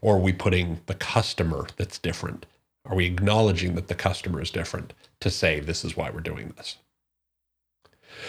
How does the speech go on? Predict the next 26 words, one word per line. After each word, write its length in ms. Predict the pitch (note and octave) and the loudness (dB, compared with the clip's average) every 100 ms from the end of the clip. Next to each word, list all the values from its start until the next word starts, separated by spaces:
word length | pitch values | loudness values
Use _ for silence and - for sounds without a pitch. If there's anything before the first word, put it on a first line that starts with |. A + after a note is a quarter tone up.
| - - - | -14 -2 0
Because 400 | - A2+ G2 F#2 | 4 4 6 6
then 240 | A#2+ B2+ | 6 6
you're 100 | G2+ | 4
not 380 | G2 F#2 G#2 F#2+ | 4 2 0 0
discounting 600 | G#2 - G#2 G2 F#2 E2+ | 0 2 2 4 4 2
simply 320 | - G2 G2 | 2 4 4
to 80 | F2+ | 2
drive 360 | E2+ F#2+ F2+ F2+ | 2 2 2 0
demand. 520 | F2+ F#2 A2 C#3 - _ _ | 0 2 2 0 -2 _ _
You're 120 | G2+ | 2
discounting 720 | G2 G2+ - G2+ F#2 F2 F2 F2 | 2 0 2 4 6 4 2 0
in 120 | A#2+ G2+ | 2 2
a 40 | |
way 300 | F2+ F#2 F#2+ | 4 4 4
that 120 | F2+ | 2
actually 300 | E2+ F2 F#2 | 0 -2 -2
benefits 640 | F#2 G#2+ G#2 F#2+ E2+ - | 0 2 4 2 -4 -4
you, 320 | E2 - - - _ _ - - - | -6 -6 -8 -12 _ _ -20 -2 4
that 120 | F#2+ | 4
it's 140 | E2+ | 4
not 320 | F#2 F2+ E2+ _ | 4 4 0 _
eating 380 | B2 B2+ A#2 F#2 | 4 6 6 4
into 240 | F2 E2 | 2 -2
your 80 | E2 | -6
costs. 640 | - - - - - - - _ _ _ _ _ _ - | -4 -4 -4 -10 -8 -12 -12 _ _ _ _ _ _ 2
Now, 300 | G2 G2 | 4 2